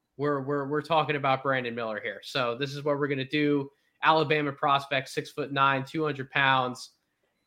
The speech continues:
He, he was struggling, guys. He was struggling. He has not had a good tournament.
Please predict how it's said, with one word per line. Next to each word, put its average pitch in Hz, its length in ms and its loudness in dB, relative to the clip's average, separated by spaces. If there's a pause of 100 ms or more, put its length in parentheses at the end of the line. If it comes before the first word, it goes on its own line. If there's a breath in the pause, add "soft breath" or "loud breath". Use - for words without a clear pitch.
(140)
He, 196 720 -2 (160)
he 170 160 -4
was 160 120 -2
struggling, 151 460 2
guys. 117 460 0 (180)
He 139 80 -2
was 139 160 -2
struggling. 170 800 4
He 135 240 -4
has 131 180 -2
not 143 240 4
had 151 180 6
a 143 60 2
good 143 220 0
tournament. 143 540 0